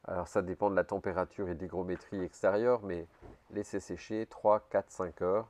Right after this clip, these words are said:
en fonction de la température du moment. Le jour où j'ai fait ça, j'ai eu de la chance, il faisait vingt-six degrés en Alsace, euh, une température bien chaude, et, euh, donc en deux heures c'était sec.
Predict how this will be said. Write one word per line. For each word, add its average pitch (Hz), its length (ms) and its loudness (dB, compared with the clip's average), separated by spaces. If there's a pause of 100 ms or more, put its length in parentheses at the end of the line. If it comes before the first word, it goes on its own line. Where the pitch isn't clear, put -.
en 95 120 -10
fonction 107 880 -4
de 98 140 -4
la 90 140 4
température 92 520 -2
du 101 80 -2
moment. 92 260 -2 (460)
Le 92 120 -4
jour 147 220 2
où 143 80 2
j'ai 120 140 0
fait 107 180 -2
ça, 127 280 6
j'ai 123 100 0
eu 95 60 0
de 85 60 -6
la 85 100 -2
chance, 135 440 -6 (380)
il 98 100 -14
faisait 92 580 -2
vingt-six 110 520 -4
degrés 98 320 -2
en 92 140 0
Alsace, 90 540 -2 (840)
euh, 90 520 -2
une 98 140 -12
température 92 580 -2
bien 92 720 0
chaude, 113 480 -4 (520)
et, 95 200 -10
euh, 87 260 -6
donc 95 340 -6
en 90 120 0
deux 95 300 0
heures 113 140 6
c'était - 200 -4
sec. - 380 -8